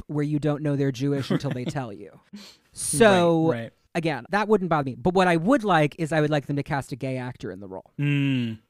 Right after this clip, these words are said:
Speaker 2: that's tough. Oh, yeah.
Speaker 1: And that, I think, is important. And so that's the issue, is I don't have enough of a sense of, like, gay actors who are thirty.
Speaker 2: Who's interestingly wrong for it, then?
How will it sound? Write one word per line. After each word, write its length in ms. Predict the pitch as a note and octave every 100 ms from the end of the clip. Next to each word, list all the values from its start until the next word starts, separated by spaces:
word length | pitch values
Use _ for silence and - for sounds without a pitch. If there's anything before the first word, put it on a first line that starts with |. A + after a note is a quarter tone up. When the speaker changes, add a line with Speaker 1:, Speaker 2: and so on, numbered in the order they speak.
| - _ -
Speaker 2:
that's 260 | A2 -
tough. 460 | - A2 G#2+ A2+ A2+
Oh, 260 | A#2 A2+ G#2+
yeah. 280 | G#2+ G2+ G2+ _
Speaker 1:
And 240 | - F#3+ F#3
that, 200 | F#3 F#3+
I 80 | G3
think, 340 | - F#3 - -
is 200 | F3 D3
important. 600 | E3 D3 E3+ D#3 D3+ D3 F3
And 200 | E3 E3
so 600 | - F3 D#3+ D3+ D3 C#3+ - _
that's 300 | D3 F#3 G3 -
the 160 | F#3+ A3
issue, 320 | B3+ - D#3+
is 180 | D#3 C#3
I 160 | F3 F#3
don't 480 | E3 F#3 F#3+ G#3 -
have 360 | - - F3 E3
enough 800 | E3 D#3+ D#3 D#3 D3+ - - - _ _ _ -
of 180 | E3+ D#3+
a 80 | D#3
sense 720 | - - A3 G#3 F3 E3 - -
of, 220 | E3+ C#3
like, 320 | D3+ D3+ D3 - - - - B2
gay 320 | C3+ F3 F3+
actors 580 | F3+ E3+ D#3+ - D#3+ C#3+
who 180 | - F3+
are 200 | D#3+ D3
thirty. 800 | C#3+ - E3 D#3 C#3+ F#2 A#2+ - - -
Speaker 2:
Who's 200 | - G#3
interestingly 640 | A#3 F#3 F#3+ F#3 F3 E3 D#3
wrong 380 | B2+ B2 B2+ C3
for 240 | B2 G2+
it, 100 | G2+
then? 300 | G#2+ A#2 A#2